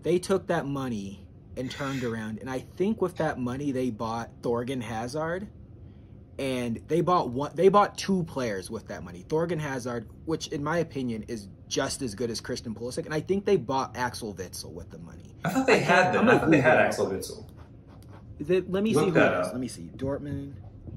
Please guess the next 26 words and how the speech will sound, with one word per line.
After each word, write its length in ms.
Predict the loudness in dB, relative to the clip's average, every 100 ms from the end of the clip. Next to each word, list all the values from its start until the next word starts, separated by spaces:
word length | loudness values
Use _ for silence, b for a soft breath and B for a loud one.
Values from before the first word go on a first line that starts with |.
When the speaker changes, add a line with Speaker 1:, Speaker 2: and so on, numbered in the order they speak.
| -14 -14 -14 -10 -8 -8 B B B B B B
Speaker 2:
But 580 | 6 6 6 -2 -10 -10
Speaker 1:
bought. 340 | -10 -12 -14 -16 -16 -16 -8
Speaker 2:
to 160 | 2 6
your 340 | 8 8 6
point, 520 | 0 4 6 4 0 -10 -18 -20 -14 -8 0
uh, 380 | 2 2 2 2
yeah, 220 | 2 2
they 120 | -2
know 240 | 0 0 0
what 200 | 0 0
they're 140 | -4
doing. 240 | -2 -4 -4 -12 -18 -20 -18 -20 -20 -20 -20 -20 -20 -20 -18 -16 -16 -18 -18 -18 -18 -16 -14 -16 -14 -10
Speaker 1:
Yeah. 160 | -4 0
Speaker 2:
And 80 | 4
Thorgan 260 | 4 4
Hazard, 420 | 4 4 4 2 2
really, 280 | 4 6
like, 180 | 4 4
Speaker 1:
I 40 | 0
can't. 260 | -2 -6 -8 -18 -18 -20 -20 -20 -18 -10
Speaker 2:
now, 800 | -4 2 4 6 6 6 2 -2 0
at 140 | 4
this 200 | 4 4
point, 380 | 0 0 0 0
I 180 | 0 2
mean, 360 | 2 2 -4